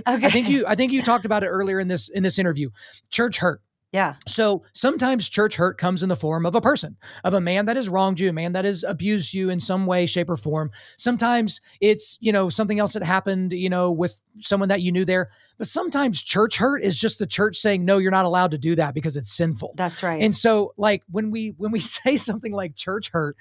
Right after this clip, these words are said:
Speaker 2: everybody hears something different, because the woman that was raped by her pastor
Speaker 1: That's
Speaker 2: had,
Speaker 1: right.
Speaker 2: that has a very specific meaning.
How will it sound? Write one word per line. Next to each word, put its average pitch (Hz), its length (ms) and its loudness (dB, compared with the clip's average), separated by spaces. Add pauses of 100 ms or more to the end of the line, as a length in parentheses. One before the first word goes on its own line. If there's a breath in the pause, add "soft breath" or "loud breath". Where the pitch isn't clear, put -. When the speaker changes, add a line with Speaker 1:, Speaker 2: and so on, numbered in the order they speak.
(440 loud breath)
Speaker 2:
everybody 233 540 2
hears 208 460 0
something 190 360 0
different, 147 400 -2
because 185 240 0
the 185 100 0
woman 233 300 0
that 233 100 2
was 180 160 0
raped 185 240 0
by 185 140 2
her 160 100 0
pastor 180 560 -2 (160 soft breath)
Speaker 1:
That's 175 160 -6
Speaker 2:
had, 196 80 2
Speaker 1:
right. 170 60 -2
Speaker 2:
that 208 160 2
has 220 160 0
a 208 40 -2
very 208 240 0
specific 185 520 -2
meaning. 170 360 -2